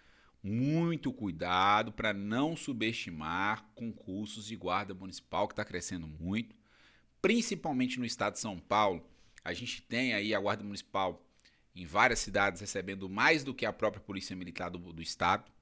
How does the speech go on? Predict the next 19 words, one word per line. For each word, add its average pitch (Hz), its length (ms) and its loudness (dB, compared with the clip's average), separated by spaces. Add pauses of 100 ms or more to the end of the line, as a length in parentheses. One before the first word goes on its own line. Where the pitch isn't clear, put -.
(440)
E 135 40 4
vamos 117 220 -2
falar 110 220 2
então 107 200 -2
a 107 60 -2
respeito 95 400 -6
deste 107 320 -2
concurso, 107 480 -6
uma 101 80 -6
grande 92 220 -6
oportunidade 90 680 -2 (400)
que - 80 -16
nós 101 140 -6
temos 85 240 -6
aqui. - 240 -8 (960)
Então 185 140 2
vamos 208 140 4
lá, 185 120 8
gente. 185 260 -4